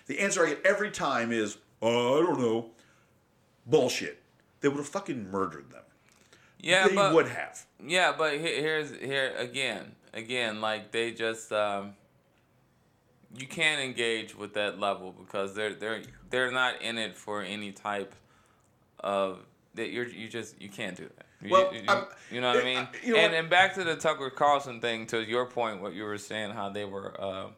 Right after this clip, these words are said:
Speaker 2: how he's complicit and he knows the truth. But the, that's the entire thing. Like, Fox News themselves, through this defamation case,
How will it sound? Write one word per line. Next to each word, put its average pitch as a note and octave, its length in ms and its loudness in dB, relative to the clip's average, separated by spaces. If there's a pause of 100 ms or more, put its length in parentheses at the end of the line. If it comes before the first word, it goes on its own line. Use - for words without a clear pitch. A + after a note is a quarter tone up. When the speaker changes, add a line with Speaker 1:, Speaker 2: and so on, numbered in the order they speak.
(600)
Speaker 2:
how G#2+ 200 2
he's A2 280 -6
complicit G#2+ 640 -4
and G2+ 200 -4
he G#2 120 -10
knows G2+ 360 -4
the G2+ 80 -14
truth. G#2 160 -10
But A2+ 180 2
the, A#2+ 140 0 (180)
that's F#3 180 2
the A3 120 0
entire G3+ 380 6
thing. G3+ 300 -2
Like, D#3 320 4
Fox F#3 380 6
News F#3 240 -2
themselves, F3 600 4
through D#3+ 180 -2
this D3+ 120 -2
defamation D#3 760 0
case, B2+ 400 0